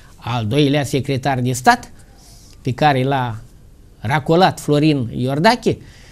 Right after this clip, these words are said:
este Constantin Sima, procuror, președintele Asociației Procurorilor din România, care și el,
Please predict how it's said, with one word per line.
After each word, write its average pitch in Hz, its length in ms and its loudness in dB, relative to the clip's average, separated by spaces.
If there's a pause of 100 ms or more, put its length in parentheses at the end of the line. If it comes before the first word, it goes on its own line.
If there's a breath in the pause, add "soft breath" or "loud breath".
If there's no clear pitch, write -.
(200 soft breath)
este 185 300 4
Constantin 180 680 2
Sima, 139 460 0 (880)
procuror, 135 640 2 (600 soft breath)
președintele 202 760 2
Asociației 165 560 0
Procurorilor 156 680 0
din 139 180 0
România, 135 680 0 (600 soft breath)
care 165 220 2
și 254 320 2
el, 277 180 -2